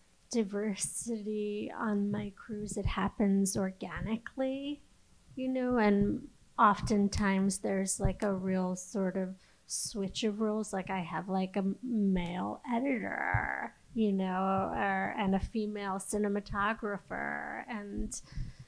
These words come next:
um, you know, I, I think it's really about, you know, who supports you and who you like working with.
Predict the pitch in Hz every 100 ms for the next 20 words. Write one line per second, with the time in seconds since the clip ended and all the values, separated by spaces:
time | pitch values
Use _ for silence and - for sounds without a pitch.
0 | - - - 226 208 190 202 240 294 294
1 | - - - _ - _ 277 269 277 -
2 | - 226 233 226 262 254 269 262 220 220
3 | 202 208 208 - 226 - 202 202 208 208
4 | - - - - _ - 220 202 190 -
5 | 233 208 208 208 208 202 - 233 - -
6 | 208 254 - - 139 71 73 254 233 202
7 | 180 208 196 190 190 196 196 196 185 196
8 | 190 156 185 214 185 190 196 240